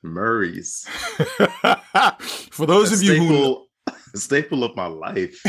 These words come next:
Speaker 2: <laughs>
Speaker 1: Pri-, pri-, you know, prior to me shaving my hair off.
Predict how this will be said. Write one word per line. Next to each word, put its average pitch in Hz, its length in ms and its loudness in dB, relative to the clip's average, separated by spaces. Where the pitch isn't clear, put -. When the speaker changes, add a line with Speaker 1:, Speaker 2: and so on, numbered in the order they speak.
Speaker 2:
<laughs> - 160 -14
Speaker 1:
Pri-, 190 400 2
pri-, 131 340 0
you 147 60 2
know, 113 240 2
prior 123 320 2
to 107 340 -6
me 98 160 -6
shaving 90 380 -4
my 82 160 -8
hair 78 280 -8
off. 50 240 -12